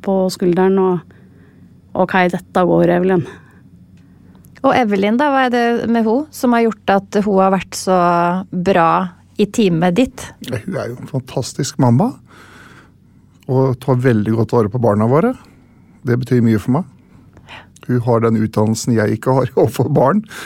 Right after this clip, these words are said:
Speaker 3: så jeg er kanskje ikke like pedagogisk riktig, når jeg oppfor-, opp-, eller
Speaker 2: Når ting
Speaker 3: lærer opp
Speaker 2: skjer.
Speaker 3: barn.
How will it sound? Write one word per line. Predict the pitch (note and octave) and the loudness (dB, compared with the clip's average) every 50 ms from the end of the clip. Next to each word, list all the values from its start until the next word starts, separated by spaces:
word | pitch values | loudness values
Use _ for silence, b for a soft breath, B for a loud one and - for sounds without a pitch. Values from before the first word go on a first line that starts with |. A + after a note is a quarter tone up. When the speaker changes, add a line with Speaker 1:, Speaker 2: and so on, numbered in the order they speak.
| B B B - - - - - - D3 | B B B -10 -6 -6 -6 -4 -6 -8
Speaker 3:
så | - - - D3+ C#3+ B B B B B B B B | -8 -6 -8 -8 -10 B B B B B B B B
jeg | - C3+ C3+ | -2 0 0
er | A2+ | 0
kanskje | - C#3+ B2+ - - | 2 0 0 0 2
ikke | C3 B2 | 2 2
like | C3 B2 G#2+ - - B2 B2 B2 B2 B2+ B2+ B2 B2 A#2 - B B B B B B B B B _ - | 2 2 0 0 0 2 2 4 4 2 2 2 0 -2 -4 B B B B B B B B B _ -2
pedagogisk | A#2+ A#2+ B2+ B2+ - A#2+ A#2 A2+ B2+ C#3 C3+ - - - - | 0 2 2 2 2 0 2 2 2 0 0 -2 -4 0 0
riktig, | C#3+ B2 - - - D#3 E3+ E3+ - - - B3 G#3+ C#3 B B B B - - - | 0 0 -2 -4 -2 -2 0 0 -2 -6 -10 -6 -6 -6 B B B B -20 -10 -4
når | C3 B2 B2+ B2+ B2 | 0 2 2 4 4
jeg | B2+ B2+ B2+ A#2 - - - - - | 2 2 0 -2 -4 -8 -12 -12 -12
oppfor-, | - - - - B2 B2 A#2 A#2+ A#2 | -12 -6 -2 0 0 0 0 -2 -2
opp-, | A2+ B2 - - - - F#3+ G3+ E3+ - | -2 -4 -4 -6 -14 -20 -20 -16 -8 -6
eller | - B2+ B2 B2+ B2 - - - B B B B B B B B B B B - - - - - - | -2 0 0 0 -2 -4 -12 -20 B B B B B B B B B B B -20 -20 -20 -20 -12 -4
Speaker 2:
Når | C#3 C3 C3+ C3 | 0 2 2 4
ting | A#2 A2 A2 | 4 4 4
Speaker 3:
lærer | A2 | 4
opp | B2+ B2+ | 2 2
Speaker 2:
skjer. | - - | 2 2
Speaker 3:
barn. | D3 F3+ F#3 | 2 2 0